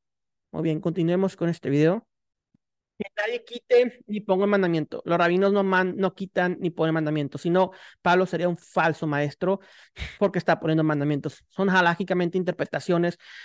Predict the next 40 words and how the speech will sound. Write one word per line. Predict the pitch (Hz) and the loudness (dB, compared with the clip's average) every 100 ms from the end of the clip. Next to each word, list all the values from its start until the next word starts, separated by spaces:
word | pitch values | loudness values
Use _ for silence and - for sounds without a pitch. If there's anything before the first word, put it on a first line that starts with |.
| - - | -20 2
"Lo | 202 214 | 4 6
que | 214 202 185 - - | 6 6 6 -2 0
aten | 214 214 240 | 0 4 4
en | 233 208 | 4 4
las | 180 - | 2 0
tierras, | 214 214 214 208 - | 2 4 4 0 -6
atarán | 160 160 165 175 | -12 -4 0 2
en | 196 | 2
los | 175 | 0
cielos. | - 190 196 | 0 2 2
Lo | 180 | 2
que | 175 | -2
aten | 165 | -4
en | 190 | -4
los | 170 | -2
cielos, | 185 185 196 190 _ | 0 0 0 -4 _
eh, | - - - | -14 -10 -8
lo | 165 165 | -8 -4
que | |
aten | 175 - | 0 2
en | 202 | 2
los | |
cielos | 175 190 | 4 2
será | 185 170 | 2 0
atado | 175 180 | 2 2
en | 175 | 0
la | |
tierra". | - 170 190 196 - - - | 0 0 0 -2 -8 -20 0
Eso | 214 | 0
significa | 208 226 202 202 202 202 226 | 2 -2 -2 0 2 2 0
que | - | -2
Yeshua | 196 - 190 | -2 0 0
les | 202 | 0
da | 190 - | 0 -2
interpretación | 214 202 - 170 190 196 - | -4 -4 -8 -6 -6 -6 0
halágica | 202 214 202 220 233 | 4 6 4 2 0
para | 214 214 | 2 0
tener | 196 175 180 | 0 -2 -2
esta | 180 | -2
autoridad | 208 - 165 160 170 | -2 -2 0 2 0